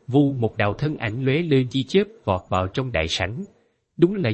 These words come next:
Duy Ni Na tóc dài màu vàng, làm gì hoang mang rối loạn gấp gáp vậy?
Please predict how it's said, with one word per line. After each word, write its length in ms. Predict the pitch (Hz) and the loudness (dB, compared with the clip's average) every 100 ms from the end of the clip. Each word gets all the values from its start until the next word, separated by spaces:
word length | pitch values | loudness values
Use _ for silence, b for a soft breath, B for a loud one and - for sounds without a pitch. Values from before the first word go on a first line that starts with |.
| 117 | 0
Duy 120 | 165 | 0
Ni 180 | 156 160 | 0 0
Na 160 | 151 | -2
tóc 240 | 131 196 - | -2 -6 -2
dài 200 | 104 98 | -2 0
màu 200 | 95 92 | -4 -4
vàng, 320 | - 98 98 - | -2 -4 -4 -8
làm 180 | 110 104 | -4 -2
gì 180 | 113 110 | 0 0
hoang 260 | 127 139 147 | 0 -4 -2
mang 200 | 147 139 | -2 0
rối 180 | 143 180 | 0 0
loạn 200 | 123 78 85 | 0 -2 -2
gấp 200 | 143 175 | -6 -4
gáp 300 | 170 190 - | -2 -2 -2
vậy? 240 | 87 82 | -2 -2